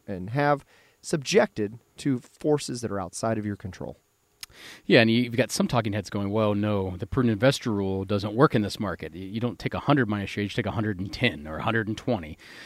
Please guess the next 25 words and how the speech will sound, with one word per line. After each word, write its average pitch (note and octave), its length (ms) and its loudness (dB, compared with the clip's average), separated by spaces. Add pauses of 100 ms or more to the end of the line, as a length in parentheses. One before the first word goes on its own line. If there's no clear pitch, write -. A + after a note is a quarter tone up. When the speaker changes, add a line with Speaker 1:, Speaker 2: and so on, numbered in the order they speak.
(140)
Speaker 2:
Those C3+ 160 2
are C3+ 40 2
the A#2 80 4
same C3+ 220 4
people A#2+ 320 2
that G2+ 120 0
are G#2 60 -2
telling B2 320 0
you G2+ 160 2
you G#2 60 0
should - 180 -6
put - 160 -2
your A2+ 60 0
money G#2+ 240 2
into G2+ 280 -2
portfolio G#2+ 520 -2
mutual A2 300 0
funds, G2 380 -6 (220)
and A#2+ 140 -2
I'll G#2+ 80 2
charge G2+ 300 4
you F#2+ 100 -2
a E2+ 40 -4
fee. F2 340 -2 (180)
Speaker 1:
Right. G2 240 -2